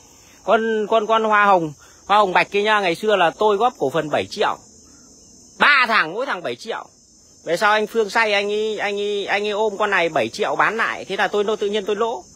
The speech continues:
Bây giờ con bảy triệu ẳng rồi đây này. Bạch xếp. Đấy, chưa biết là thằng nào úp soạt thằng nào đâu, cứ tưởng là mình khôn cơ. <laughs> Mình, mình mát tay cơ.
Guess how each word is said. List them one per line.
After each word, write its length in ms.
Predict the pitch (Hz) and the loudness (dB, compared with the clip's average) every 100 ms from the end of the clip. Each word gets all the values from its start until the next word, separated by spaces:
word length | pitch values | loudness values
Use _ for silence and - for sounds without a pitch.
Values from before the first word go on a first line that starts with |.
| - - - | -20 -20 -8
Bây 100 | 220 | 0
giờ 100 | 247 | 2
con 140 | 240 247 | 4 4
bảy 160 | 185 | 2
triệu 160 | 156 214 | 2 2
ẳng 220 | 165 117 | 2 0
rồi 100 | 165 | -2
đây 100 | 196 | -2
này. 180 | 196 185 - - - - - - - - - | -4 -8 -14 -20 -20 -20 -20 -20 -20 -16 -4
Bạch 140 | 175 | -2
xếp. 240 | - 277 - - - - - - - - - - - - - - - - - - - - - - - - - | 2 2 0 -10 -16 -16 -16 -20 -20 -20 -20 -20 -20 -20 -20 -20 -20 -20 -20 -20 -20 -18 -18 -20 -20 -20 -2
Đấy, 480 | 170 240 320 453 285 - | 4 6 6 6 2 4
chưa 180 | 311 | 4
biết 140 | 320 359 | 6 6
là 120 | 285 | 4
thằng 160 | 240 233 | 2 2
nào 140 | 233 | 2
úp 120 | 311 | 2
soạt 180 | 277 240 | 2 0
thằng 120 | 226 | 2
nào 200 | 226 220 | 4 4
đâu, 340 | 247 269 277 240 | 6 4 2 -2
cứ 140 | 294 | -4
tưởng 200 | 294 208 | 2 2
là 60 | 190 | 2
mình 500 | 214 214 208 208 208 | -2 -4 -6 -8 -8
khôn 360 | 247 262 262 254 | -4 -4 -4 -4
cơ. 440 | 262 269 254 208 165 - - - - - - 480 427 440 - - - - - 311 - - | -2 -2 -6 -10 -16 -20 -20 -20 -20 -18 -6 -4 -4 -8 -14 -14 -10 -10 -8 -10 -6 0
<laughs> 200 | 202 - 311 277 175 | 0 0 -4 -10 0
Mình, 200 | 220 220 - - - - | 4 4 2 -14 -18 -4
mình 200 | 196 208 | -2 0
mát 220 | 269 - | -2 -2
tay 260 | 269 262 240 | -2 -2 -4
cơ. 320 | 240 233 185 | -4 -6 -10